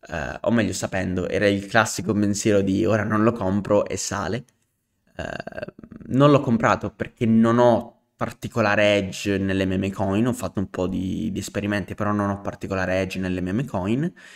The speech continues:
e quindi l'ho lasciato andare. Però sapevo che aveva così tanta attenzione che aveva effettivamente del potenziale per fare poi quello che ha fatto. Poi in realtà ha fatto molto più di quello che credessi, però è salito di tantissimo anche da quando avevo iniziato a vederlo.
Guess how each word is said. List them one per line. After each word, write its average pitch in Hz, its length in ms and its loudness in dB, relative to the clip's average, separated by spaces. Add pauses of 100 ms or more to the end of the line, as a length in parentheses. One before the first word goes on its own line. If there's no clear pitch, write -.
(140)
e 131 80 -12
quindi 139 200 6
l'ho 117 100 8
lasciato 113 360 2
andare. 90 440 -4 (400)
Però - 340 4
sapevo 139 400 4
che 117 100 2
aveva 113 180 8
così - 220 -10
tanta 143 220 0
attenzione 135 440 0
che 120 220 0
aveva 120 280 0
effettivamente 113 480 -6
del 92 160 -4
potenziale 110 760 -2
per - 440 -6
fare 95 600 -4
poi 76 280 -6
quello 78 240 -8
che 101 60 -8
ha 113 60 -10
fatto. 95 340 -8
Poi 104 120 -6
in 92 40 -4
realtà 101 220 -2
ha 101 40 -2
fatto - 260 -8
molto 101 240 -4
più 110 80 2
di 101 80 2
quello 92 180 -4
che 95 120 -8
credessi, 98 520 -6 (280)
però 113 340 6
è - 80 -10
salito 110 400 0
di 98 120 -4
tantissimo 98 720 -8
anche 104 420 -4
da 95 160 -4
quando 104 280 -4
avevo 95 220 -2
iniziato 95 320 -10
a 92 40 -8
vederlo. - 480 -8